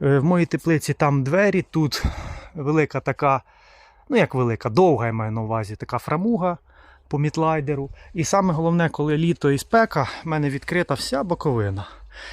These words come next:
Тоді, е, коли є ось таке провітрювання-, провітрюваність, то, звичайно, і менше хвороб, і температура, ну, фактично така, як на вулиці. От на вулиці зараз там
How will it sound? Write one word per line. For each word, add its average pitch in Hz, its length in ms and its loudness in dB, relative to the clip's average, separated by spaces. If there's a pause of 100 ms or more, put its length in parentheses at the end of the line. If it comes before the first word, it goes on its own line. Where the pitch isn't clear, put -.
(560)
Тоді, 185 520 0 (340)
е, 143 260 0
коли 156 220 0
є 151 200 2
ось 143 120 0
таке - 240 0
провітрювання-, 147 800 2 (160)
провітрюваність, 123 840 0 (640)
то, 135 180 -2
звичайно, 139 420 0
і 131 60 0
менше 135 340 0
хвороб, 185 420 -4 (160)
і 127 340 -2
температура, 143 760 0
ну, 175 120 -4
фактично - 420 -2
така, 127 300 0 (180)
як 151 220 0
на 147 80 4
вулиці. 110 400 -2
От 131 120 -4
на 190 80 -2
вулиці 202 360 2
зараз 127 300 0
там 113 180 -2